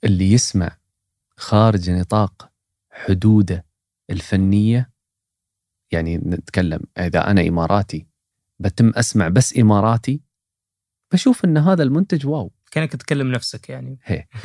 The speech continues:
Speaker 2: <laughs>
Speaker 1: فتسمع خليجي، في تنوع ثاني، بتسمع عربي، لا، تنوع أكبر،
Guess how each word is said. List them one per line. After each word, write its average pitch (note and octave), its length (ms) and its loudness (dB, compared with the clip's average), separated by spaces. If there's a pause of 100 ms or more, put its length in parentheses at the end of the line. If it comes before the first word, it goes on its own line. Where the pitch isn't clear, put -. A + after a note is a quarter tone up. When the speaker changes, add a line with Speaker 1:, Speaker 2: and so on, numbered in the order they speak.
(160)
Speaker 2:
<laughs> - 400 -2
Speaker 1:
فتسمع C3+ 600 2
خليجي، C#3+ 720 2 (300)
في G#3 140 4
تنوع B2 460 2
ثاني، F2+ 300 -4
بتسمع D3 440 2 (140)
عربي، F3 380 2
لا، - 140 0
تنوع G2 440 -2
أكبر، G#2+ 400 -4